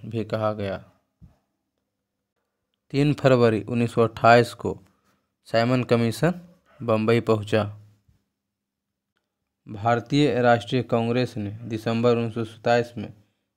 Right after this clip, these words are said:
मद्रास में हुए कांग्रेस अधिवेशन में साइमन कमीशन का विरोध करने का निर्णय लिया।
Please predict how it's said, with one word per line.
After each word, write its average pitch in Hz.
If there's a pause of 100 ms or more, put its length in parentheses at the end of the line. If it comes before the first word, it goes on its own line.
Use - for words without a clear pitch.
(220)
मद्रास 117
में 117
हुए 107 (880)
कांग्रेस 120
अधिवेशन 113
में 104
साइमन 113
कमीशन 113
का 110
विरोध 110 (1700)
करने 113
का 123
निर्णय 117
लिया। 104